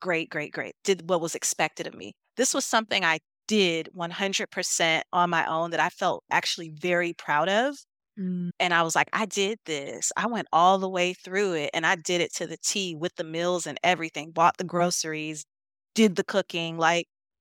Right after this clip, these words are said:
Speaker 1: and that was huge.
Speaker 2: Mm.
Speaker 1: And so, yes, fast forward to the difference when you're w-, working for self versus ego. And yes, I could come back to that fast and have a conversation, "Well, Sonya, you did that.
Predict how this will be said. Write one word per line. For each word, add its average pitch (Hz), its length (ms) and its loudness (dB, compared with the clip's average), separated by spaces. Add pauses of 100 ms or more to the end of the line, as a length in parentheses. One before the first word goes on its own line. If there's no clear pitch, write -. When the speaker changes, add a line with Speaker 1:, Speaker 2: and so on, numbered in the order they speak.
(200)
Speaker 1:
and 180 100 2
that 196 180 6
was 151 120 -4
huge. - 720 -6
Speaker 2:
Mm. 180 580 0
Speaker 1:
And 190 120 4
so, 170 60 -2
yes, 180 340 2
fast 190 380 0
forward 247 560 0
to 160 560 -6 (300)
the 175 80 -4
difference 170 960 0 (760)
when 180 220 -2
you're 165 460 2
w-, - 180 -16 (140)
working 185 380 2
for 170 160 -4
self 170 460 2
versus 170 560 -4
ego. 156 680 -2 (920)
And 175 160 -4
yes, 175 260 4
I 139 60 4
could - 160 -2
come 170 200 -4
back 165 200 0
to - 120 -8
that - 220 -2
fast - 640 -2 (320)
and 175 100 -8
have 165 180 2
a 170 60 -4
conversation, 165 600 -4
"Well, 139 60 -10
Sonya, 196 340 -2
you 185 180 -12
did 220 220 -2
that. 262 380 2